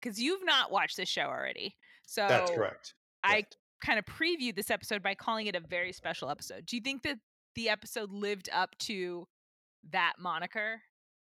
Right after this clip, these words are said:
Speaker 2: Uh, so I was expecting it to be, uh, worse and lean more into the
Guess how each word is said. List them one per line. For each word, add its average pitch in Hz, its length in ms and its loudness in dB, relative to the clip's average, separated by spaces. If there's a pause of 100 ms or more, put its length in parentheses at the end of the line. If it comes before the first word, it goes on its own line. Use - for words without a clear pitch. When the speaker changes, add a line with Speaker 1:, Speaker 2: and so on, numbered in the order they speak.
(160)
Speaker 2:
Uh, 175 520 8
so 196 440 4
I 156 120 6
was 190 220 6
expecting 208 720 2
it 214 220 4
to 156 160 2
be, 135 760 2 (520)
uh, 117 400 4
worse 120 920 2 (100)
and 120 480 2
lean 135 380 2
more 123 320 4
into 113 720 0
the 98 680 0